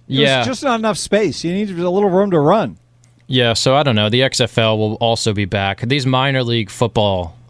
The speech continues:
Speaker 2: stu-, it hasn't worked out yet. They're trying to figure out the kinks. There was also, uh, an American Football League that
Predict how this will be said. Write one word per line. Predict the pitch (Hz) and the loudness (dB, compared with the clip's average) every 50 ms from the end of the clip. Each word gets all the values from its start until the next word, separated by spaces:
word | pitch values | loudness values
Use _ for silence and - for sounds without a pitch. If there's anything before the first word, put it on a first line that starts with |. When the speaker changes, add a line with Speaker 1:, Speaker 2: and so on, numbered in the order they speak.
| _ | _
Speaker 2:
stu-, | - - - - - 127 | -10 -8 -6 -4 -4 -4
it | 117 - 123 131 127 127 123 | -4 -4 -4 -6 -6 -6 -6
hasn't | 120 143 131 117 120 117 110 | -4 -4 -4 -4 -6 -6 -6
worked | 110 107 98 - - | -6 -6 -6 -4 -4
out | 107 98 95 95 | -4 -2 -2 -4
yet. | 92 98 92 - - | -6 -6 -8 -6 -6
They're | - 104 | -6 -4
trying | - 123 113 107 | -2 0 0 0
to | 104 98 | 0 -2
figure | - - 120 101 101 104 | -2 -2 -2 0 0 -2
out | 101 - | -2 -2
the | 113 107 | -4 -6
kinks. | - - 110 98 92 92 - - | -4 -2 -2 -2 -2 -2 -6 -4
There | - 113 107 | -2 -2 0
was | 104 101 | 0 0
also, | 113 104 98 - - 104 98 98 95 95 98 | 0 0 -2 -2 -2 -2 0 0 0 0 0
uh, | 95 92 92 90 87 - - - - - - - - - _ - | 0 0 -2 -2 -4 -8 -10 -16 -20 -20 -20 -20 -20 -8 _ -2
an | 127 117 | 0 0
American | 107 107 107 104 107 101 - 113 107 101 | 0 0 0 0 -2 -2 -2 -2 -2 -2
Football | - 117 101 - 113 104 104 104 | -2 -2 -2 0 0 0 2 2
League | 107 104 101 101 95 95 | 0 0 0 0 -2 -2
that | 98 104 95 92 95 | -2 -2 -2 -4 -4